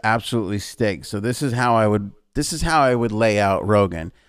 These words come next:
But first, obviously, sponsoring this episode are good pals over at Hero Soap Company, which just do a tremendous job at keeping me from smelling. Yeah.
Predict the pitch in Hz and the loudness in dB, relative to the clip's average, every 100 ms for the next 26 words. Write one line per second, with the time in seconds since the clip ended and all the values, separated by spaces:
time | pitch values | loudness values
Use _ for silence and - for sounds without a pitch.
0 | _ - 98 - 131 104 - 101 107 107 | _ -6 -2 4 2 2 -2 -2 0 -2
1 | - 101 - 104 104 104 95 107 92 98 | -4 -4 -2 -2 -2 -4 -2 -2 -4 -4
2 | 95 90 90 104 101 113 95 98 95 95 | -2 -2 -4 -4 -6 -2 -2 -2 -2 -4
3 | 92 92 92 107 98 95 95 92 - 90 | -2 -2 -2 0 0 -2 -4 -2 -4 -4
4 | 90 90 95 - 101 - 95 - 104 113 | -6 -6 -8 -8 -8 -8 -10 -8 -6 -4
5 | 113 104 98 98 95 - - - _ _ | -4 -6 -4 -2 -2 -4 -12 -16 _ _
6 | 98 113 127 120 104 104 101 - 92 - | -10 -6 -6 -2 0 0 -2 -4 -8 -4
7 | 107 98 90 90 - _ - 98 85 | -2 -2 -4 -10 -16 _ -12 -8 -8